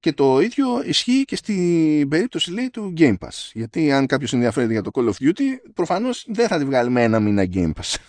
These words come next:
<laughs> Το θε-, οκ. Α, η συνεισφορά του θα φανεί εκεί. Ε, νέα ρεκόρ για monthly active users,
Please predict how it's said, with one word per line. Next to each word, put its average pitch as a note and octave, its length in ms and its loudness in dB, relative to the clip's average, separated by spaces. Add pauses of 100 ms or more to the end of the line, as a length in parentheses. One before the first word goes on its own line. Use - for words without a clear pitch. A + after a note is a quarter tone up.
(140)
<laughs> - 300 -16
Το D3 60 -8
θε-, B2+ 220 6 (840)
οκ. B2+ 200 -2 (880)
Α, G3+ 180 4
η F#3 60 2
συνεισφορά D#3 520 -2
του G#3+ 120 -10
θα E3 160 -4
φανεί D3 260 0
εκεί. A#2+ 320 -2 (600)
Ε, D3+ 760 -2 (300)
νέα A3 440 0
ρεκόρ A3 400 -2
για F#3+ 180 -2 (100)
monthly G#3 380 2
active F3+ 400 -2
users, G#3 480 2